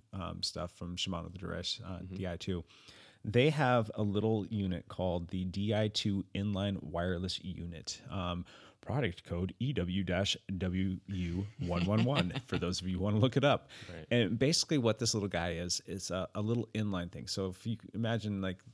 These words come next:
Speaker 1: all the little plugs and wires and all that other stuff, and you've got the little brain unit in there,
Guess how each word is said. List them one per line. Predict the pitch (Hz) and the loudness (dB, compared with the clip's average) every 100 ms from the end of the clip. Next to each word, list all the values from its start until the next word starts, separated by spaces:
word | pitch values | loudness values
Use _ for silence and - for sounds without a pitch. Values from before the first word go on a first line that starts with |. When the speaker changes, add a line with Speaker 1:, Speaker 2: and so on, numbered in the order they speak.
| - | -4
Speaker 1:
all | 98 | -4
the | 92 | -2
little | 92 92 85 | -2 -4 -6
plugs | - 95 92 87 | -4 -2 -2 -2
and | 87 | -4
wires | 80 78 87 | -4 -6 -6
and | 82 | -8
all | |
that | 82 | -8
other | 82 | -6
stuff, | - 82 - | -4 -6 -6
and | 87 | -8
you've | 87 | -8
got | 78 85 | -8 -8
the | |
little | 82 90 87 90 - - _ | -6 -6 -6 -10 -14 -20 _
brain | - 87 90 92 - | -8 -6 -6 -8 -6
unit | 95 90 90 | -6 -4 -4
in | 92 | -2
there, | 92 | -2